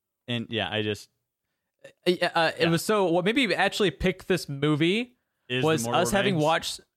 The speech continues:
Speaker 2: was us having watched Southbound and our conversations about, like, the different interpretations of stuff and the way that this ends with Mortal Remains.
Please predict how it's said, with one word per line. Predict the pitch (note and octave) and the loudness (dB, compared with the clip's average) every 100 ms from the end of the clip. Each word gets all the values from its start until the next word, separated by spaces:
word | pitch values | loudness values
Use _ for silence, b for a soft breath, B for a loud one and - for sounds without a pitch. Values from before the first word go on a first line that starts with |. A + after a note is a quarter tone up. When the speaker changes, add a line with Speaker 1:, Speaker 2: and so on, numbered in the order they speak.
| _ | _
Speaker 2:
was | E3 D#3+ | 0 2
us | F#3+ - D3 D#3 | 0 -2 -6 0
having | F#3+ F#3 D#3 | 0 2 2
watched | C3+ D3+ F#3+ - - - _ _ _ _ _ _ _ _ | 2 2 0 -4 -12 -14 _ _ _ _ _ _ _ _
Southbound | - G#3 G3+ - D3 C3 C3 - - | 0 4 4 2 2 2 2 -4 -4
and | C#3 D3 | 0 2
our | C3 D3+ | 2 2
conversations | F3 D#3 C#3+ A#3+ A#3 F3 | 2 0 2 0 2 0
about, | C#3 D#3 D3 C#3 - | 2 2 2 0 -2
like, | D3+ D3 | -2 -2
the | C3+ | -2
different | D#3 D#3+ D#3 | 0 0 -2
interpretations | G3 D3 E3+ F3+ | 0 0 0 -4
of | F3 | -2
stuff | G#3+ G#3+ - - _ _ _ | 0 0 -2 -16 _ _ _
and | D#3+ F3+ E3+ C#3+ | 0 2 2 0
the | D3 | 2
way | D#3+ D#3+ | 2 2
that | D3 | 0
this | C#3+ D3+ | 0 0
ends | D3 | 0
with | C#3+ | 0
Mortal | C#3+ C#3 C3 | 0 0 0
Remains. | C3 A#2+ A2 A#2+ - - | -2 -4 -6 -12 -16 -16